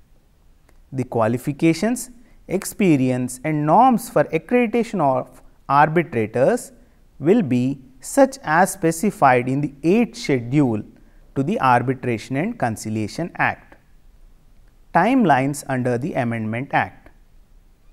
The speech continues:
The following timelines have been introduced under the Amendment Act of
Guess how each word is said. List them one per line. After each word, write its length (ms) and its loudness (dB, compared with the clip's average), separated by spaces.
The 100 -4
following 580 2
timelines 800 0
have 400 4
been 160 0
introduced 880 -2
under 240 2
the 320 -2
Amendment 580 0
Act 320 -4
of 300 0